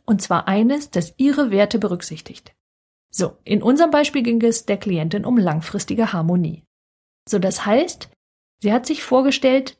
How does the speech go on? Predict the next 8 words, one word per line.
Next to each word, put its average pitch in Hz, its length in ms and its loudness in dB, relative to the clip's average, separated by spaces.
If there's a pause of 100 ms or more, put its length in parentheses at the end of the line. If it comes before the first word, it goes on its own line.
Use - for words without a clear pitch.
dem 202 140 -2
Kollegen 180 680 -2
wirklich 196 340 0
zu 233 120 2
helfen 170 340 -2
in 151 140 -6
ihrem 135 360 -8
Alternativverhalten. 170 1040 -6